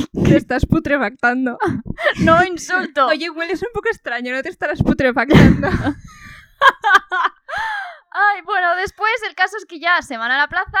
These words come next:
Speaker 2: Galadón y él, y desde ahí ven a Hrazen dando su sermón. Y están en plan, "¿Y este pollo quién es? ¿Qué hace espavientos? Que está ahí tan tal". Y el otro en plan, "No, tal, es un guión". Y,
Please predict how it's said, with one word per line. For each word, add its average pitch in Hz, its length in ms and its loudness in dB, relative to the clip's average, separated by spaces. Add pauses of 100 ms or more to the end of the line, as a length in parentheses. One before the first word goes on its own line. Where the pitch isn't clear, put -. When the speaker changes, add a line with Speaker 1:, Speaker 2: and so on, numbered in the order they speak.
(100)
Speaker 2:
Galadón 247 380 -4
y 311 100 -8
él, 359 120 -4 (100)
y 277 140 -14
desde 240 260 -4
ahí 254 160 -4
ven 269 160 -4
a 294 60 2
Hrazen 320 420 -2
dando 254 220 -2
su 277 100 -12
sermón. 190 380 -10
Y 214 120 -10
están 240 200 -6
en 254 80 -6
plan, 185 160 -10
"¿Y 180 40 -20
este 247 140 -18
pollo 202 320 -18
quién - 180 -20
es? 294 180 -12 (260)
¿Qué 233 80 -8
hace 233 120 -10
espavientos? 269 560 -8
Que - 100 -16
está 247 360 2
ahí 269 220 -4
tan 277 360 -4 (220)
tal". 311 220 0
Y 262 60 -12
el 226 60 -10
otro 233 120 -10
en 233 80 -12
plan, 214 160 -12
"No, 330 240 -2
tal, 349 340 2
es 302 140 -12
un 277 140 -12
guión". 370 480 4
Y, - 120 -20